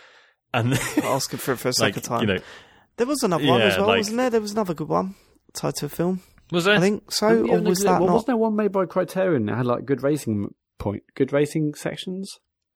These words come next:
Speaker 2: Yeah, I think so.
Speaker 1: Oh, I don't
Speaker 2: I can't
Speaker 1: remember.
Speaker 2: Tomorrow Never Dies? That's a really old one, isn't it?
Speaker 3: Yeah,
Speaker 2: Probably
Speaker 3: that's a
Speaker 2: not.
Speaker 3: Pierce
Speaker 2: I don't
Speaker 3: Brosnan
Speaker 2: know.
Speaker 3: one, I think.
Speaker 2: Here, do you remember, um, uh, uh,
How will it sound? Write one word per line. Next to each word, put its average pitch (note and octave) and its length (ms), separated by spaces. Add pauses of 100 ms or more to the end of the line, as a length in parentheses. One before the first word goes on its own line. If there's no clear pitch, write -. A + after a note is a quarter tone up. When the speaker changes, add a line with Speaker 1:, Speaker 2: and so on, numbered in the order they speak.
(280)
Speaker 2:
Yeah, G3 180
I - 40
think A#3+ 260
so. - 160
Speaker 1:
Oh, - 20
I A2 60
don't D3+ 160
Speaker 2:
I F3 120
can't F3 120
Speaker 1:
remember. E3+ 240
Speaker 2:
Tomorrow G#3 260
Never G3 260 (440)
Dies? C4+ 640 (440)
That's C4+ 220
a D#4 40
really F#3+ 280
old G3 240
one, E3 160
isn't F3+ 240
it? A#2+ 160 (760)
Speaker 3:
Yeah, A#2 120
Speaker 2:
Probably A#2+ 220
Speaker 3:
that's - 20
a - 40
Speaker 2:
not. A#2+ 140
Speaker 3:
Pierce C3 100
Speaker 2:
I C3 80
don't C3 120
Speaker 3:
Brosnan C3 120
Speaker 2:
know. C3 60
Speaker 3:
one, G2 120
I - 40
think. G#2+ 140 (760)
Speaker 2:
Here, G3+ 120
do - 180
you B3+ 60
remember, D4 480
um, G#3+ 320 (180)
uh, E3 320 (180)
uh, D#3 180